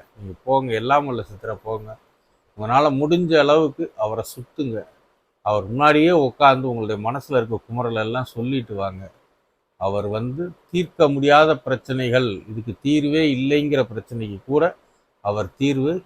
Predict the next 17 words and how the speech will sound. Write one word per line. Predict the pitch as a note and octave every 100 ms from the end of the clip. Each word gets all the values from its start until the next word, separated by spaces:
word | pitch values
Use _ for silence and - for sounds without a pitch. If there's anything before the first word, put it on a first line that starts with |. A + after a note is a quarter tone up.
| -
கண்டிப்பாக | A2+ C3 D3 C#3 B2+ A2+ B2+ B2
கொடுக்கக்கூடிய | B2 B2+ A#2+ A2+ G#2 G2+
வல்லமை | G2+ A#2 C3 A#2+
இருக்கும்." | G#2 G2+ - E3+ - - _ _
அந்த | - G2+ G2+
எல்லாம் | A2 A#2+ C3 C3
வல்ல | B2+ A2 G2+ -
சித்தராக | F2+ A#2 A2 G2 G2
இருக்கக்கூடிய | G2 F#2+ G2+ F2 G#2 A2+ D3+ - _ _ _ _
சிவ | - C3 C3 D#3 E3+
பரம்பொருள் | - B2 B2 C3 A#2+ A2+ A2 G#2+
தான் | D#3 E3
அங்கு | A2 A2
எல்லாம் | G#2+ A2+ A#2+ A#2+
வல்ல | G#2+ G2
சித்தராக | - F#2+ - G2+ F2+
இருக்கிறார். | G2 F2 _ F2+